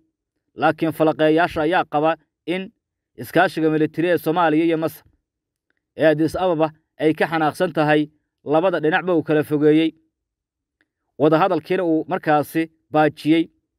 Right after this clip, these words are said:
Muqdisho iyo Addis Ababa ayaa hadallo xanaf leh hawada isku mariyey. Wasiirka arrimaha dibadda Soomaaliya, Axmed Fiqi, ayaa dhammaadkii toddobaadkii tegey ka sheegay Muqdisho in Soomaaliya ay ka fikirayso inay xiriir la samayso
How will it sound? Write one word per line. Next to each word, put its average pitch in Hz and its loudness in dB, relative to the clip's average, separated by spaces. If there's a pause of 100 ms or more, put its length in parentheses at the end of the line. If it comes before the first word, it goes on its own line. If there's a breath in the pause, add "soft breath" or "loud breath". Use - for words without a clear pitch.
Muqdisho 147 -2
iyo 180 2
Addis 156 -2
Ababa 160 0 (400)
ayaa 156 2
hadallo 160 0
xanaf 156 -4
leh - -20 (420)
hawada 170 0
isku 156 -2
mariyey. 156 2 (600)
Wasiirka 160 0
arrimaha 156 0
dibadda 160 -2
Soomaaliya, 160 0 (520)
Axmed 165 -4
Fiqi, 170 -6 (520)
ayaa 170 2
dhammaadkii 160 -2
toddobaadkii 170 -4
tegey 156 -2 (580)
ka 202 -2
sheegay 156 0
Muqdisho 151 -4
in 185 -6
Soomaaliya 143 -2 (680)
ay 160 0
ka 214 0
fikirayso 170 0
inay 156 0
xiriir 156 -2 (320)
la 165 -2
samayso 160 -2